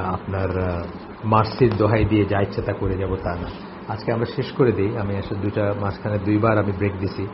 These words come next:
এটার, যদি আমি জুড়ে দিব ইনশাআল্লাহ লেকচারগুলো, মানে অংশগুলো জুড়ে দিব। আমরা আজকে শেষ করে দিই। সুবহানাকা আল্লাহুম্মা বিহামদিকা,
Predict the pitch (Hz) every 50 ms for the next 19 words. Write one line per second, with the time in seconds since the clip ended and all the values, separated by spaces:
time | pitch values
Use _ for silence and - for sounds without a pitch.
0 | - - - 95 92 - 98 92 98 95 95 98 92 104 101 98 95 104 117 123
1 | 123 110 107 101 98 95 95 95 - 101 95 92 92 92 90 90 - - 92 90
2 | 90 90 95 107 - - - - - - - - 101 98 95 92 90 92 98 104
3 | 107 101 - 120 107 113 110 104 - 113 107 104 98 98 90 90 - - - -
4 | - - - - - - 98 92 98 98 98 - - 98 - - 104 - - 120
5 | 104 92 95 95 98 - - - 92 90 - 107 101 98 90 101 98 98 98 95
6 | 98 95 101 98 92 98 - - 95 92